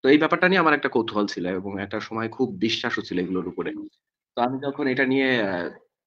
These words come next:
দেখলাম এবং আমি একটু পড়ালেখা শুরু করলাম, আমাকে খুব বেশি কষ্ট করতে হয় নাই। আ, কিছু লেখা, আর্টিকেল পড়লাম এবং কিছু জায়গায় দেখলাম।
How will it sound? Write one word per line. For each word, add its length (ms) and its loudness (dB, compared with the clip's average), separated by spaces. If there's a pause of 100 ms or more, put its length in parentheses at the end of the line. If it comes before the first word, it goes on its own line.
দেখলাম 480 4
এবং 300 -2
আমি 160 0
একটু 300 -2 (400)
পড়ালেখা 360 4
শুরু 200 0
করলাম, 240 4
আমাকে 220 2
খুব 160 4
বেশি 200 4
কষ্ট 220 4
করতে 240 0
হয় 100 -2
নাই। 180 -4 (460)
আ, 320 0
কিছু 580 0 (240)
লেখা, 320 6
আর্টিকেল 420 2
পড়লাম 380 2
এবং 300 -6
কিছু 200 -8
জায়গায় 260 -2
দেখলাম। 460 -4